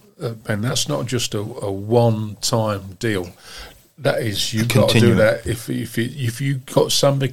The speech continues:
Speaker 1: in your life that's coming at you, you've got to do that every minute of every day until you get victory.
Speaker 2: It's the cross.
Speaker 1: It's the cross. You've got to
Speaker 2: It
Speaker 1: bring it to the cross.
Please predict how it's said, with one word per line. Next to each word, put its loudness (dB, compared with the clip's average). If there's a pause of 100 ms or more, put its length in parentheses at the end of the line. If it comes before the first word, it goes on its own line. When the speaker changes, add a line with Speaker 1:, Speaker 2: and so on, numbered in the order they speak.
Speaker 1:
in 0
your 0
life 4
that's -8
coming -4
at 0
you, -6
you've -6
got -4
to -12
do -8
that -8
every -6
minute -4
of -6
every -4
day -6
until -6
you -6
get -8
victory. -10 (200)
Speaker 2:
It's -4
the -8
cross. -2
Speaker 1:
It's -8
the -6
cross. -10 (120)
You've 2
got 6
to 6
Speaker 2:
It -6
Speaker 1:
bring 4
it -8
to -6
the -10
cross. -4